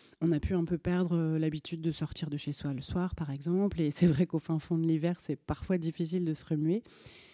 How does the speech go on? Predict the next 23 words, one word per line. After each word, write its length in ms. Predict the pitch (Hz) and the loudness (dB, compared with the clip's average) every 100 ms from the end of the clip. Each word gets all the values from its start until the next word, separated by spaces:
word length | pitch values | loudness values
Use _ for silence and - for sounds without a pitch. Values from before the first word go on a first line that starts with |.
| - - 151 | -20 -12 -2
Mais 80 | 170 | 2
quand 160 | 208 | 4
on 80 | 226 | 6
a 80 | 202 | 6
son 180 | - 185 | 8 8
rythme, 400 | 208 233 202 175 | 8 6 6 4
son 220 | - 175 | 4 4
emploi 340 | 175 170 175 | 4 4 2
du 160 | 160 170 | 2 0
temps, 200 | 202 208 | 2 2
ses 180 | 180 160 | 2 0
habitudes, 560 | 151 156 - 233 190 | 0 -2 2 2 2
on, 140 | 117 139 | 0 -4
on 100 | 165 | -2
prend 180 | - 156 | -2 2
le 120 | 156 | 2
pli. 340 | 156 - 226 294 - - - _ _ _ - - - - | 2 0 2 0 -4 -20 -20 _ _ _ -16 -16 -8 2
Et 160 | 196 | 4
pour 280 | 185 - - | 4 4 4
certains, 320 | - 226 269 | 4 4 6
ça 100 | 254 | 6
a 40 | 190 | 6
été 280 | 175 190 | 6 4